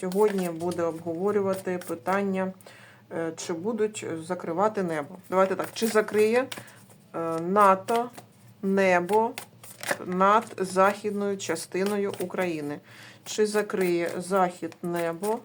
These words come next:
над західною частиною України? Прийдеться мені їхати на захід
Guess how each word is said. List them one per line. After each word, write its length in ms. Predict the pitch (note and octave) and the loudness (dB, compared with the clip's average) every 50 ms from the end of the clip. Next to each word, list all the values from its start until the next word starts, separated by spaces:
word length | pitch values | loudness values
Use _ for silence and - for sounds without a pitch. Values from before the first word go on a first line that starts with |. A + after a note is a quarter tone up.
| - - - | -10 -10 -6
над 260 | F3+ F3+ F3+ F3+ E3 | -2 -2 -2 -2 -2
західною 680 | D#3+ E3+ F#3+ G3 G#3 G#3+ A3+ A3 G#3 G#3+ G#3 G3+ G3+ | -2 0 0 0 0 -2 -4 -4 -2 -2 -2 -2 -4
частиною 760 | G3 - - E3+ D#3+ - - - G3 G3+ G#3 G3+ G3 G3 G3 | -4 -6 -6 -6 -8 -8 -6 -4 -4 -2 -2 -2 -2 -2 -2
України? 680 | - F#3 F3+ - - F#3+ F#3+ F3+ D#3+ D#3 D3+ D#3 D#3+ E3 - | -4 -6 -8 -6 -6 -4 -4 -4 -4 -6 -8 -8 -10 -12 -10
Прийдеться 500 | - F3 F3+ F3 G3+ G#3 G#3 G#3 - G#3 | -8 -8 -6 -4 -4 -4 -4 -4 -6 -6
мені 300 | F#3+ F#3 F3+ F3 F#3 G3 | -4 -4 -4 -4 -4 -4
їхати 440 | F#3+ E3+ F3+ F3+ - F3+ F3+ - F3+ | -4 -4 -6 -6 -6 -6 -6 -6 -6
на 220 | F3+ E3+ E3+ F3+ F#3+ | -4 0 0 0 0
захід 460 | F3 D#3 D#3+ D3 - - - - | 0 -2 -4 -4 -4 -8 -14 -20